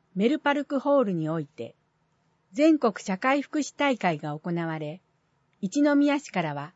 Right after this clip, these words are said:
次の方々が表彰されました。全国社会福祉協議会会長表彰は、民生委員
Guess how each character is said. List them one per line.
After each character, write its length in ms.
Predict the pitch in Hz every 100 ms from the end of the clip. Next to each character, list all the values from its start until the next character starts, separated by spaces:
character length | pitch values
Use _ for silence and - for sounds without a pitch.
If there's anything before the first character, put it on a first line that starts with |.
| _
次 240 | - 269 311
の 120 | 302
方 260 | 220 208 202
々 200 | 180 160
が 140 | 147 -
表 40 |
彰 340 | 180 175 180 160
さ 120 | 156
れ 80 | 143
ま 160 | 139
し 120 | 143 -
た。 180 | - _ _ _ _ _ _ _ _ _ _ _ _ _ _ _ _ _ _ -
全 260 | 190 320 311
国 260 | 226 190 185
社 140 | 185
会 260 | 269 277 277
福 200 | - 269
祉 180 | - -
協 200 | 269 247
議 160 | 240
会 260 | 202 160 135
会 300 | - 254 262
長 180 | 269 254
表 180 | 233 247
彰 320 | 196 170 143 127
は、 200 | 127 - _ _ _ _ _ _ _ _ _ -
民 260 | 269 302
生 280 | 285 294 285
委 220 | 277 277
員 240 | 202 143